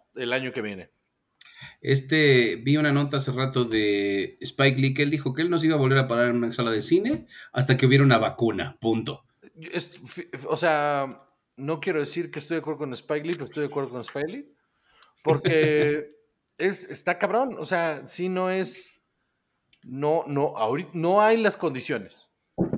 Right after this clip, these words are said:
Speaker 1: y falta un rato para que haya una vacuna, porque s-, todas las vacunas ahorita están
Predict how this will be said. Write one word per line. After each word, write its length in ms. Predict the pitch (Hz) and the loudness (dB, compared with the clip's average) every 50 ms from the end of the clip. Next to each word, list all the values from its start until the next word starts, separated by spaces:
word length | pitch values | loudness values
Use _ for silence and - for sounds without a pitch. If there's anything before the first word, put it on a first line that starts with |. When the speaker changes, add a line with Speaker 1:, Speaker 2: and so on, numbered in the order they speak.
| - - | -8 -10
Speaker 1:
y 100 | 113 113 | -12 -8
falta 300 | - 165 151 156 - 185 | -4 -2 -2 -2 -2 -4
un 60 | 170 | -2
rato 240 | 151 143 127 127 143 | -2 -2 -2 -4 -6
para 80 | 143 143 | -10 -8
que 60 | 135 | -8
haya 60 | 127 123 | -6 -4
una 100 | 135 139 | -2 -2
vacuna, 300 | 143 147 - 208 208 143 | -2 -2 -2 -4 -4 -4
porque 180 | 123 113 - | -4 -10 -14
s-, 100 | - - - - _ | -18 -20 -20 -10 _
todas 240 | 165 185 196 220 | -6 -2 0 0
las 100 | 226 202 | 0 0
vacunas 360 | 160 156 147 170 185 196 190 - | -2 -4 -6 -6 -8 -8 -8 -8
ahorita 180 | 160 151 147 | -10 -10 -12
están 280 | - _ 180 170 156 | -10 _ -8 -8 -8